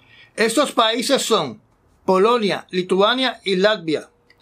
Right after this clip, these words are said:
Recordemos que el secretario de la otan dijo hace pocas semanas atrás de que este movimiento de armamento nuclear a Belarus no representa un peligro sustancial mayor del que hay hoy día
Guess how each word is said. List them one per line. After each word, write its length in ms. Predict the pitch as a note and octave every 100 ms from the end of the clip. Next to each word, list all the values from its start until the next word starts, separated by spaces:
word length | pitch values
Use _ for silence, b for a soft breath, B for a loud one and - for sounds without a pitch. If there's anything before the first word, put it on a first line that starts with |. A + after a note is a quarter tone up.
| B B B
Recordemos 640 | F#3+ G3+ G3 G3 A#3+ C#4 -
que 100 | A#3
el 60 |
secretario 760 | G#3+ F#3 F#3+ G#3 A3 B3+ A3+ -
de 240 | D#3+ G3
la 120 | F#3 E3+
otan 500 | - G#3 F3+ C3 D3
dijo 400 | C4+ G#3 G3 -
hace 300 | G3+ G#3+ A#3+
pocas 500 | B3 A#3+ B3 A#3 -
semanas 600 | - G3+ G3 A3 A#3 A3 -
atrás 520 | G3 A3+ A3 - - b b b
de 180 | E3+ F3+
que 180 | F#3 F#3
este 300 | G#3+ - B3+
movimiento 640 | A#3+ A3+ G#3+ A#3 B3 A3+ A3+
de 60 |
armamento 600 | G#3 G3 F#3 G#3+ A3+ A3+
nuclear 460 | G#3+ G#3 G#3+ A3+ A3
a 100 | G3
Belarus 600 | G3 G3 A3+ A#3 F#3 F#3 _ _
no 260 | - F3 A3+
representa 720 | C4 C4 B3 C4 C4 - G3
un 220 | G3 A3
peligro 440 | A#3 A3 A3+ A3+ A#3
sustancial 800 | A3+ G#3+ - G#3 F#3+ - A3 A3+
mayor 580 | G#3 F#3+ G3+ G#3+ D3+ b b b b b
del 320 | D3+ G3 F#3+
que 200 | F#3 G3
hay 200 | A3+ B3
hoy 220 | A3 G#3+ G#3
día 420 | B3+ A3 E3